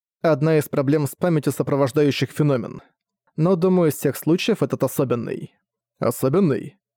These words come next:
«Когда в класс проникает лишний, он же мертвый,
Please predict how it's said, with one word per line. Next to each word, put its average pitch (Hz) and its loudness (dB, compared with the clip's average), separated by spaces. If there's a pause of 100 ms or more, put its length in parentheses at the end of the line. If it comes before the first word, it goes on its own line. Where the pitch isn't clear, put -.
(280)
«Когда 151 0
в - -8
класс 156 0
проникает 139 0
лишний, 147 0 (220)
он 170 2
же 131 0
мертвый, 143 2